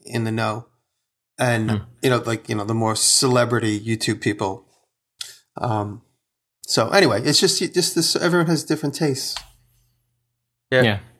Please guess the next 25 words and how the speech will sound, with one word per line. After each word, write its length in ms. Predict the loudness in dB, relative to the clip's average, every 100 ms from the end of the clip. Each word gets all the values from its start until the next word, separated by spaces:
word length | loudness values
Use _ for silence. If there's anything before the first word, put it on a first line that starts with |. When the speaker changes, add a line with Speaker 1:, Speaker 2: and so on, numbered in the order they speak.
| _ 2
Speaker 3:
Our 160 | 4
only 180 | 6 4
competition 680 | 0 -2 0 0 -2 -2 -4
is 220 | -4 -6 -10 _
television. 560 | -2 0 0 -4 -8 -12 _ _ _ _ _ _ _ _ _ 0
Speaker 1:
Yeah, 200 | 4 4
which 200 | 2 0
is 100 | 4
Speaker 3:
Right? 200 | 6 6
Speaker 1:
slowly 320 | 4 2 2 2
going 300 | 2 0 0
out 80 |
of 80 | 0
Speaker 2:
<laughs> 0 |
Yeah. 60 | 0
Speaker 1:
business. 320 | 0 -2 -6 _ _ _ _ _ -14 -14 -18 _ _ -4
Speaker 2:
Yeah. 200 | -2 -2 -8 _ _ _ _ _ _ _ _ _ _ _ _ _ _ _
So 180 | 4 4
Speaker 1:
Right. 120 | 6
Speaker 2:
anyway, 280 | 4 6 4
I, 100 | 4 4 0 0
I 40 |
didn't, 200 | 4 6
like, 160 | 6
I, 80 | 4